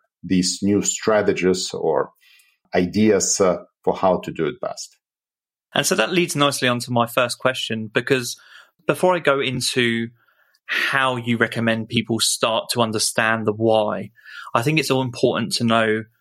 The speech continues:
Speaker 2: the common pitfalls to avoid. So where do you see most people waste their time? Maybe what frustrates you that you see often?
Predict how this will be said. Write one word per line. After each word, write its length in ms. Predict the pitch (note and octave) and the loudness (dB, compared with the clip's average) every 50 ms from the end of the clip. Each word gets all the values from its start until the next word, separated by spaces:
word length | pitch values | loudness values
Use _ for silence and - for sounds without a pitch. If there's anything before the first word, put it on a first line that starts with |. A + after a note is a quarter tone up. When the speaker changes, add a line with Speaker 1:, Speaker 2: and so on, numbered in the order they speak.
| _ _ _ _ _ _ _ _ - | _ _ _ _ _ _ _ _ 0
Speaker 2:
the 80 | C3+ | 0
common 420 | - - - C#3+ B2+ B2 A#2 A2+ A#2 | 0 2 0 0 0 0 -2 -4 -4
pitfalls 600 | - - D3 - - - - B2 A#2 A2 A2 - | 0 0 0 0 0 -2 0 0 0 0 -2 -2
to 160 | - A#2+ A2 | 0 2 2
avoid. 480 | A2 G#2+ A2+ A2 G#2+ G#2+ G#2 G#2+ - - _ - - - - - - | 2 4 2 2 2 2 -2 -6 -10 -14 _ -20 -20 -20 -20 -10 -4
So 220 | - - B2+ A#2 | -2 0 0 0
where 240 | A#2 A2+ C#3 C#3+ D#3 | 2 2 2 2 2
do 160 | D3+ - D#3 | 0 0 0
you 120 | C#3+ C#3 C#3 | 0 0 0
see 500 | - - - C#3 B2+ A#2+ A#2 A2+ A2+ - _ _ _ _ | -2 -2 0 0 0 0 0 -2 -4 -8 _ _ _ _
most 320 | B2+ B2 B2 A#2+ A#2 - | 0 2 2 0 -2 -2
people 320 | - A#2+ A2+ A2+ A#2+ A2+ G#2+ | -2 -4 -2 0 -2 0 2
waste 280 | A#2 A2 A2 - - | 2 0 0 0 -2
their 120 | A2+ G#2+ G#2+ | -2 -2 -2
time? 600 | - - - B2 B2 B2 B2 B2+ B2 B2+ B2+ B2 _ _ _ _ _ _ _ _ | -4 -2 0 2 2 4 2 0 -2 -6 -8 -10 _ _ _ _ _ _ _ _
Maybe 300 | - C3+ C3+ C3+ C3 B2+ | 0 0 0 2 0 -2
what 240 | A#2+ B2 B2 - - | 0 0 0 -2 0
frustrates 760 | - - A#2+ - - - - C3 B2 B2 B2 - - - - | -2 -2 -2 -2 -4 -2 0 0 0 0 -2 -4 -6 -2 0
you 160 | B2 A#2+ A#2 | 0 0 0
that 120 | A#2 A#2 - | 0 -4 -2
you 140 | - A#2+ A2 | -2 -2 -2
see 220 | - - A#2 G#2+ | -2 -2 -4 -2
often? 600 | - B2+ B2+ B2 - - - B2 A#2+ A#2+ A#2+ A#2 | 0 0 -2 -2 -2 -2 0 0 0 -2 -4 -8